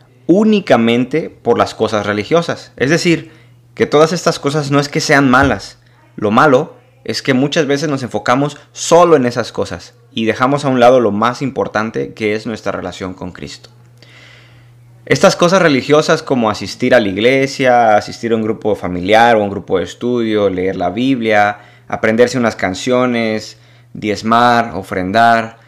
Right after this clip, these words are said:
da-, prestar algún servicio en algún ministerio, trabajar para el Señor, todas estas cosas sin duda son buenas, pero esas no son precisamente las cosas en las que debemos enfocar nuestra atención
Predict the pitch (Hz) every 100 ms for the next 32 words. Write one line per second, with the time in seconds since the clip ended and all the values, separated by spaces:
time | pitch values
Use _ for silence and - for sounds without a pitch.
0 | _ _ _ _ _ _ _ - - 117
1 | 113 110 - 117 - 139 135 135 135 113
2 | 110 139 139 135 127 123 107 104 117 104
3 | - - 127 127 117 104 98 98 120 -
4 | 110 101 95 90 101 101 107 151 160 170
5 | 165 139 147 147 - 117 107 131 156 123
6 | - - - _ _ - - 151 156 175
7 | 165 104 - - _ _ _ _ _ -
8 | 123 123 127 151 139 127 139 143 - 147
9 | 139 131 127 135 120 117 120 107 - 113
10 | 117 120 98 - 101 98 110 110 101 92
11 | 90 - 101 101 107 - 90 87 95 90
12 | 113 107 107